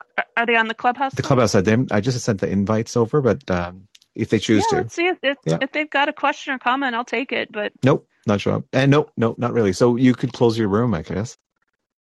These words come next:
Speaker 1: Okay, I think I will.
Speaker 2: Yeah.
Speaker 1: Thank you so much for your time. I
Speaker 2: No
Speaker 1: can't
Speaker 2: problem.
Speaker 1: thank you enough. It's just meant the world to me.
Speaker 2: You're welcome. And, uh, yeah, any questions you have, don't hesitate.
Speaker 1: All right. Thank you so much. Goodbye.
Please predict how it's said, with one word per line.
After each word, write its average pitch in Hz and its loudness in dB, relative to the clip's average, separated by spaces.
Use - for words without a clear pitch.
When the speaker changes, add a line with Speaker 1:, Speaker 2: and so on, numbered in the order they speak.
Speaker 1:
Okay, 294 -4
I 254 -12
think 277 -6
I 262 -2
will. 262 2
Speaker 2:
Yeah. 247 2
Speaker 1:
Thank 349 2
you 285 6
so - 2
much 277 4
for 233 -6
your 214 -2
time. 202 -2
I 247 -2
Speaker 2:
No - 0
Speaker 1:
can't - -10
Speaker 2:
problem. 165 6
Speaker 1:
thank 247 -4
you 254 -2
enough. 220 0
It's - -8
just - -14
meant 226 -2
the 220 -4
world 202 0
to - -16
me. 190 -8
Speaker 2:
You're 143 2
welcome. 147 4
And, 113 4
uh, 110 6
yeah, 131 2
any 104 2
questions 104 -2
you 90 -6
have, 85 -6
don't 90 -6
hesitate. 90 -4
Speaker 1:
All 247 0
right. 254 0
Thank 277 2
you 285 2
so 262 -2
much. 247 0
Goodbye. 247 0